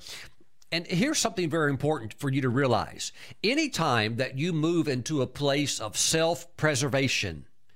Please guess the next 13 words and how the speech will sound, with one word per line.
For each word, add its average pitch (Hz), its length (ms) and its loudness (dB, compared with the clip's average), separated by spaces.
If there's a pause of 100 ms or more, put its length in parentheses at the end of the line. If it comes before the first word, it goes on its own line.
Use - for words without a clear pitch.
(120)
you 208 260 2
are 127 120 2
moving 147 340 2
away 123 300 0
from 104 180 -8
faith 120 320 -2
in 107 140 -4
God. 85 420 -4 (640)
"Well, 175 200 2
Pastor 165 380 0
Stephen, 147 360 0
I've 170 160 2
got, 143 300 0